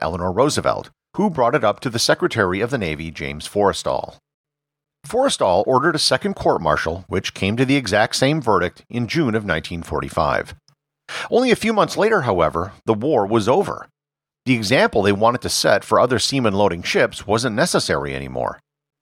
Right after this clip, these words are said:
In September, sentences were reduced, and then in January, forty-seven of the fifty men were released. The forty-seven men were assigned to duties around the Pacific. Of the remaining three, two were in prison hospitals, and one was kept in prison for bad behavior.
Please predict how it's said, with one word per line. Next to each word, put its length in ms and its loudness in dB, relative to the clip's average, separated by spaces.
In 100 -2
September, 640 0
sentences 480 0
were 140 4
reduced, 560 0
and 120 0
then 120 4
in 100 4
January, 680 4
forty-seven 600 2
of 80 -2
the 60 -4
fifty 320 -4
men 260 0
were 120 2
released. 560 -6
The 80 -2
forty-seven 580 2
men 200 2
were 100 4
assigned 320 0
to 60 -10
duties 380 -2
around 260 0
the 60 -8
Pacific. 580 0
Of 80 0
the 100 6
remaining 320 2
three, 420 0
two 180 0
were 140 2
in 80 0
prison 260 0
hospitals, 600 0
and 160 2
one 180 2
was 120 -2
kept 240 0
in 100 0
prison 320 -2
for 140 -2
bad 240 -2
behavior. 540 -8